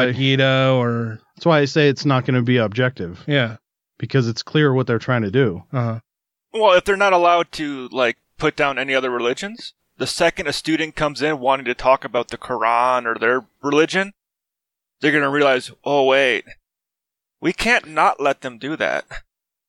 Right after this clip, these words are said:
Speaker 2: Well, yeah, but it sounds like the legislation they wanna pass is the Bible only,
Speaker 1: Yeah.
Speaker 2: and then
Speaker 1: Then they
Speaker 2: religion.
Speaker 1: can.
Speaker 2: Yeah.
Speaker 1: Then
Speaker 3: But
Speaker 1: they can say, "No, not the Quran. This is the Bible class."
Speaker 2: Yeah.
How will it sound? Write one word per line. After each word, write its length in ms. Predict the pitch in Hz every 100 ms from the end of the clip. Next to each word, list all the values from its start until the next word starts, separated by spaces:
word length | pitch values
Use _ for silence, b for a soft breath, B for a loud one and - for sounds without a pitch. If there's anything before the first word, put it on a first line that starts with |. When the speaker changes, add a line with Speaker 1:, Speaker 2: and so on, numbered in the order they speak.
| -
Speaker 2:
Well, 140 | 160
yeah, 120 | 196
but 120 | 135
it 100 | 131
sounds 260 | 123 160 151
like 180 | 139 123
the 100 | 127
legislation 560 | 135 131 120 131 127
they 60 | 131
wanna 160 | 123 117
pass 440 | 127 147 120 -
is 340 | 120 117 110 - _ _ _ -
the 140 | 139
Bible 460 | 131 131 131 127 123
only, 420 | 143 147 131 117
Speaker 1:
Yeah. 220 | 113 139 117
Speaker 2:
and 300 | 127 123 117
then 480 | 123 123 117 117 113 _ -
Speaker 1:
Then 140 | 160
they 80 | 165
Speaker 2:
religion. 220 | 127 127
Speaker 1:
can. 320 | 165 139 104 -
Speaker 2:
Yeah. 240 | 135 117 110 B -
Speaker 1:
Then 120 | 147
Speaker 3:
But 60 | 180
Speaker 1:
they 80 | 170
can 340 | - 170 190
say, 240 | - 139
"No, 200 | 131 135 139
not 260 | 139 135
the 100 | 135
Quran. 380 | 135 135 165 139
This 160 | 143 143
is 140 | 127
the 140 | 131
Bible 280 | 127 151 135
class." 380 | - 98 87 -
Speaker 2:
Yeah. 220 | 131 113